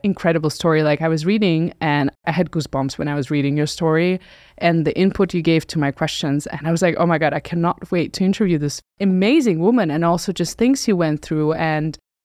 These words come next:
I don't know, your sense of reflection and humor and curiosity and strength. And I was like,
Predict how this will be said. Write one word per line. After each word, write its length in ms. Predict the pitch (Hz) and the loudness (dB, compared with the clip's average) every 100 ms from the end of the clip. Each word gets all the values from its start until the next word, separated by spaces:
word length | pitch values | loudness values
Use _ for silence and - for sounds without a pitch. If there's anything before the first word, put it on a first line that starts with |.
| _ | _
I 100 | 185 | -4
don't 140 | 175 180 | 0 2
know, 80 | 170 | 2
your 180 | 165 | 0
sense 360 | 156 185 175 165 | 0 0 2 2
of 260 | 165 - - - | 0 -2 -12 -6
reflection 640 | 160 - 247 - - 160 | -4 2 2 2 0 2
and 120 | 147 151 | 2 -2
humor 640 | 202 247 262 170 143 139 - | 0 2 2 2 2 0 -2
and 140 | 156 | -6
curiosity 760 | - 202 233 - 180 - 151 127 | 0 2 2 0 -4 -2 -2 0
and 120 | 151 | -2
strength. 420 | - 226 214 190 - | -2 0 2 2 -2
And 120 | 156 | -2
I 60 | |
was 100 | 160 | -2
like, 160 | 160 | -2